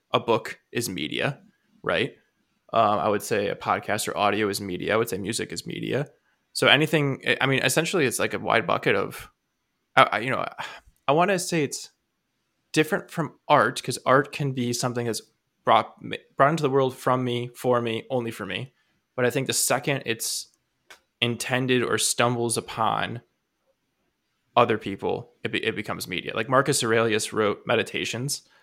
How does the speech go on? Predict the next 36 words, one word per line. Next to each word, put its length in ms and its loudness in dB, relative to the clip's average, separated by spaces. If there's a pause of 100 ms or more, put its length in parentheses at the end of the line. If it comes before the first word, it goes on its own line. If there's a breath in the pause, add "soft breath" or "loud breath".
(280 soft breath)
Meditations 520 0
is 100 -4
just 260 -2
his 420 -2 (160)
daily 340 -2
journal 380 -2
to 100 -10
himself. 420 -8
I 80 4
think 180 2
it 20 4
was 120 2
actually 280 0
a 40 -12
piece 180 -8
of 80 -14
propaganda, 720 -8
but 100 -10
that's 260 -6
my 200 -2
own 140 -6
little 160 -6
spin 260 -2
on 140 -2
it. 140 -6 (360 loud breath)
<laughs> 120 6
Uh, 680 8 (320)
'cause 140 0
why 100 4
the 80 4
hell 160 4
else 220 2
would 80 6
it 100 4
be 100 -2
preserved? 520 -2